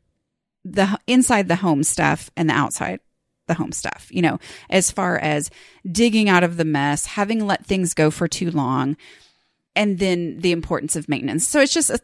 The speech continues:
a thought that has been going through my head, so I thought I would talk about it <laughs> because I have to fill up time on my pod. No, I'm just kidding. But really, that's true. Okay, but before I get to that, um, I just wanna tell you that this episode is brought to you by the sponsor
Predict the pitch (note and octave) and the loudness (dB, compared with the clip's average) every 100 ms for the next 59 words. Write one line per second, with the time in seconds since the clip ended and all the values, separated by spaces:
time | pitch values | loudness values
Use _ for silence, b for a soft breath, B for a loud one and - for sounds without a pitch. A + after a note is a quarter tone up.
0 | - G#3+ - F#3 F3+ G3 G3 G3+ F3+ F3 | 0 0 4 2 2 0 -2 -2 2 0
1 | E3+ D3+ G3 E4+ D#4+ G3+ D#3 D#3+ D#3 B3+ | 0 -2 0 -2 -2 -4 -4 -4 -4 -4
2 | C4 G3+ G3 G#3 - - - - D4 - | -4 -2 -4 -6 -12 -20 -20 -6 -6 -4
3 | - F#4+ - - E4 - - - - - | -2 -2 -2 -4 -4 -6 -4 -6 -6 -8
4 | - D4 - - - F4+ G4+ F4+ A3 B3+ | -6 -6 -6 -6 -2 -2 0 0 0 0
5 | G4+ A4+ - - - - - - - B | -2 -4 -4 -4 -6 -8 -8 -8 -10 B
6 | B B - G#3+ G3 D3+ D#3 F3+ - - | B B -4 0 0 0 -2 -6 -6 -8
7 | - B B - C4 G3 A#3 C#4 - E4+ | -10 B B 2 4 6 4 4 2 4
8 | F4+ D#4+ - B3 E3 D#3+ - A3 G3+ F#3 | 4 2 -2 4 6 6 4 2 2 2
9 | G#3 G3 F3 E3 D#3+ D4 D4 F#3+ - - | -2 -4 -4 -6 -4 -4 -2 -4 -4 -6
10 | - G3+ B3 - G3 - A#3+ A#3 A3+ G3+ | -2 -2 -2 0 0 0 -4 -4 0 2
11 | F3 D#3+ A3 E4 - F4+ A4+ - E4 | 2 2 0 -2 -2 -2 -4 -4 -4